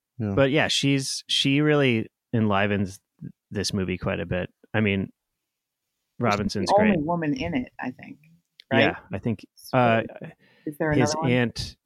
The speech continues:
Speaker 2: I think, appears briefly at the
Speaker 3: Oh,
Speaker 2: end.
Speaker 3: that's right.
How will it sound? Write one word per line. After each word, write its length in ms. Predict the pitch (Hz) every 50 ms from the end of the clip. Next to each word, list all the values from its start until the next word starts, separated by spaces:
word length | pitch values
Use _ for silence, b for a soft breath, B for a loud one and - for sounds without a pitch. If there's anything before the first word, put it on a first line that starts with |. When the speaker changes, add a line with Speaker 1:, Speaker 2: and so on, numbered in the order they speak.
| _ -
Speaker 2:
I 80 | 104 98
think, 240 | - - 104 98 -
appears 420 | 95 - - 117 101 92 90 -
briefly 640 | - - - 98 90 90 - - 90 87 90 87 - _ _ _ _ _ - -
at 120 | 101 -
the 60 | - 202
Speaker 3:
Oh, 60 | 208
Speaker 2:
end. 260 | 214 214 220 220 214 202
Speaker 3:
that's 240 | 196 190 196 - 180
right. 320 | 170 160 151 147 147